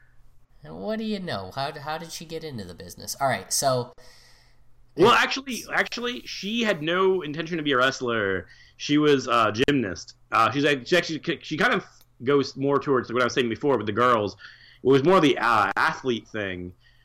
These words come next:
Speaker 2: But, I mean, yeah, she obviously has the pedigree, but it was because, uh, her brother, uh, Ric Flair's son, Reed, um, had an accidental overdose, and his dream was always to be a wrestler,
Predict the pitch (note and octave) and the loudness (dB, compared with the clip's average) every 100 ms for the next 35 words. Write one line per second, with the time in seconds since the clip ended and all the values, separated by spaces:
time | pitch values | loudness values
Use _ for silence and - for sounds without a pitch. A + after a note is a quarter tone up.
0 | _ - A2 C#3 C3 C3 B2+ C3+ B2 B2+ | _ -20 -4 -2 0 0 0 0 0 -4
1 | B2 C3 A2+ G#2+ C3+ B2 A2+ G2 F#2 B2+ | -2 -2 -2 -4 -4 -2 -2 -2 -4 -2
2 | B2 B2+ A2+ A#2+ C#3 A#2+ G#2+ A2 G2 A#2+ | 0 -2 -4 -4 -2 -2 0 2 2 2
3 | C3+ B2+ A#2+ G#2+ F#2+ C3 C#3 C3+ A2+ G2+ | 4 6 6 4 0 2 4 4 4 2
4 | F#2 - G#2 G#2 A#2+ B2 A#2+ G#2+ G2+ - | -2 -2 -2 0 -2 0 0 0 -2 0
5 | A2+ G#2+ G2+ G2+ B2 A2+ G2+ F2+ - - | 0 0 -4 -4 -2 -2 -2 -6 -18 -20
6 | - - _ A2 A2 G2 F#2+ F2+ F#2+ _ | -20 -20 _ 4 6 6 2 -2 -6 _
7 | - _ _ - C#3 A#2+ A2+ B2 C#3+ A#2+ | -20 _ _ -6 -2 -2 -2 -2 -2 -2
8 | A2 C#3+ C3+ G#2+ F#2+ - A2 B2 A2+ B2+ | 0 2 4 2 -2 -6 -2 -2 0 0
9 | C3 B2 A#2 A2+ A2+ A2 - A2+ G#2 B2 | 0 0 2 2 2 0 0 0 4 4
10 | D3 A#2 A2 G2+ G2 | 2 2 2 4 2